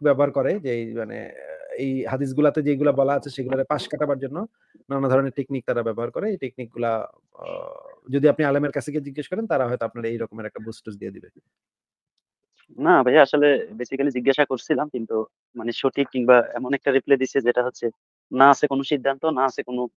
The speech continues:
Speaker 2: ফিক্সড একটা পয়েন্ট, যেটাতে গিয়ে আমি আমার আনসার হিসেবে নিতে পারি আরকি।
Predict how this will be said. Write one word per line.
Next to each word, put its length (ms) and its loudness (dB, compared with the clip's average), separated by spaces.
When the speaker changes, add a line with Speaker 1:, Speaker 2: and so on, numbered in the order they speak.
Speaker 2:
ফিক্সড 300 -4
একটা 180 -2
পয়েন্ট, 320 0
যেটাতে 300 2
গিয়ে 200 2
আমি 220 -2
আমার 160 0
আনসার 200 0
হিসেবে 240 -10
নিতে 200 -4
পারি 160 -8
আরকি। 240 -14